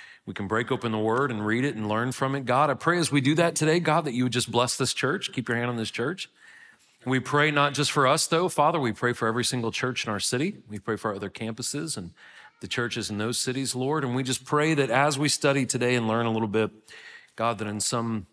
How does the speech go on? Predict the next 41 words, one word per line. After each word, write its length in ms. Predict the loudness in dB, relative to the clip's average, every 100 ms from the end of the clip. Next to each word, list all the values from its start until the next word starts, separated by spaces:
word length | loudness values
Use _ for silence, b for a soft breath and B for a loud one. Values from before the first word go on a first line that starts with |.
| _
small 440 | -6 -2 0 0 0
way, 160 | 0
Lord, 260 | 0 -2 -4
that 60 | -4
we 100 | -4
can 160 | -4
bless 340 | -2 -2 -2 -6
you 80 |
back 460 | -4 -2 -2 -4 -8
and, 240 | -10 -10
and, 220 | -10 -10 -8
and 180 | -8
give 180 | -6 -6
back 280 | -4 -6 -6
to 80 | -8
you 180 | -6 -6
in 100 | -6
some 280 | -6 -6
way. 200 | -8 -10 -12 B B B B
We 140 | -4 0
love 380 | 2 4 4
you. 120 | 2 2
We 140 | 0
thank 320 | 0 -2 -2
you. 80 | -2
We 120 | -2
praise 380 | 0 0 0 0
you. 200 | -2 -4 _ _ _
Pray 140 | 0
all 160 | 2 2
these 180 | 0 0
things 220 | -2 -2
in 60 |
your 80 | -4
son's 360 | -2 -2 -2 -2
name, 220 | -2 0
God, 220 | 0 0
in 80 | -2
Jesus' 360 | -4 -2 -4 -2
name. 340 | -4 -4 -8 -18 b b b b b b b -6
Amen. 460 | 0 4 4 2